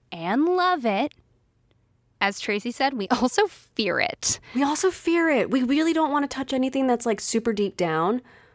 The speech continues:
Speaker 2: but I do like to play in the, on the shoreline.
Speaker 1: The species that live in the ocean are about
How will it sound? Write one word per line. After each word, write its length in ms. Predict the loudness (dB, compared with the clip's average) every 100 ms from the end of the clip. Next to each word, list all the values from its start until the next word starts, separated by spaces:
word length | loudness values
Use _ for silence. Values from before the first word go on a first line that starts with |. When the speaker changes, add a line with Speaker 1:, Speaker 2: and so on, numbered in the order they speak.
| _ _ _ -6
Speaker 2:
but 120 | -2
I 80 | -2
do 180 | 0 -2
like 200 | -2 -4
to 60 |
play 280 | -8 -4 -2
in 100 | 0
the, 180 | 0 -4 -6
on 100 | -4
the 80 | -2
shoreline. 600 | -2 -4 -6 -6 -8 -8 _ _ _ _ _ _ _ _ _ _
Speaker 1:
The 160 | -2 -2
species 520 | 0 0 2 0 0
that 200 | 0 0
live 520 | 2 2 2 -2 -8 -18 _ _ _ _ -4
in 160 | -2
the 160 | 0 0
ocean 420 | -2 -2 -4 -2 0
are 180 | 2
about 680 | 0 -2 -2 0 0 -2 -6